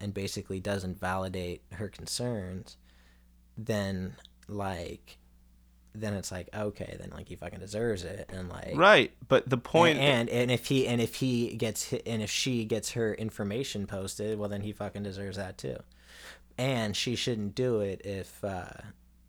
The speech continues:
Speaker 1: I, like, I, that, I, that, and that's where I get, like, like, if, if you're not willing to be found out about it, you probably shouldn't do it.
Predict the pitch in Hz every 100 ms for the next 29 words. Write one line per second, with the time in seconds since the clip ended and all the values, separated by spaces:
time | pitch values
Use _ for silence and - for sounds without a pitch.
0 | - - - - - - - - - 107
1 | - 113 107 - 127 - 123 117 123 123
2 | 131 131 131 131 131 120 120 104 98 92
3 | 101 95 - - 117 107 - 113 123 120
4 | 104 107 104 92 - 95 95 92 95 90
5 | 82 90 90 58 98 98 90 - 90 87
6 | 90 85 -